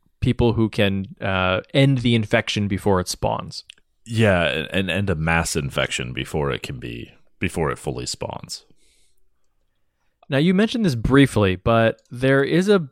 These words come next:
Speaker 1: bit of canon about Slod that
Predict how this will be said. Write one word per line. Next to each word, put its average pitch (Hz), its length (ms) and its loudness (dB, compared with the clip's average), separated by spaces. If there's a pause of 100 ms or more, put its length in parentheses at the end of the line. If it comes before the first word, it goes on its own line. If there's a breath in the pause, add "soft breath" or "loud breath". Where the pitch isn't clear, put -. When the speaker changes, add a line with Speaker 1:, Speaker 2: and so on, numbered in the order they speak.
(180)
Speaker 1:
bit 131 320 6
of 113 240 2
canon 104 800 0 (160)
about 104 460 2
Slod 95 720 2 (220)
that 98 340 0